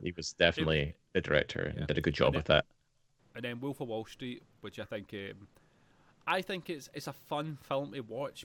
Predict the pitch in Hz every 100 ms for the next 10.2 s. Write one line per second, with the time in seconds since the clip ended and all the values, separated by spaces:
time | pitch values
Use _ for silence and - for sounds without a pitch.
0 | - 117 120 117 135 131 - 120 - 139
1 | 135 131 117 123 - 127 - - 113 120
2 | 127 - 127 113 113 110 98 107 117 -
3 | 135 127 - - 131 123 123 135 - 120
4 | - 135 123 123 123 - 147 131 - -
5 | - 123 139 139 - 117 127 113 _ -
6 | 147 143 143 175 156 143 147 131 123 113
7 | - - - 151 87 - 180 175 175 165
8 | - - 214 302 349 254 233 220 190 -
9 | 175 - 175 - - _ _ 147 147 139
10 | 127